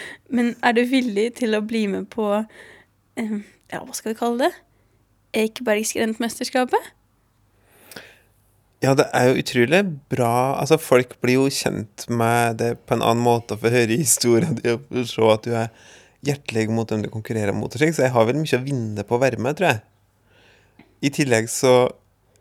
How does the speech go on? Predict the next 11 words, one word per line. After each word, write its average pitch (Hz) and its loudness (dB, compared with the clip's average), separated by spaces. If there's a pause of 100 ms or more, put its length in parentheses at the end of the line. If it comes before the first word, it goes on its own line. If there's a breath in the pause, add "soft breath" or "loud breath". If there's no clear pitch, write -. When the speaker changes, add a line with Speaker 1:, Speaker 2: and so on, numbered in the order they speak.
(160)
Speaker 2:
jeg 131 0
kommer 127 2
på 120 2
mange 117 2 (280)
kategorier 113 0
der 110 2
jeg 110 -4
tror 110 -2
Katrin 139 4
<laughs> 139 -2
skal 131 6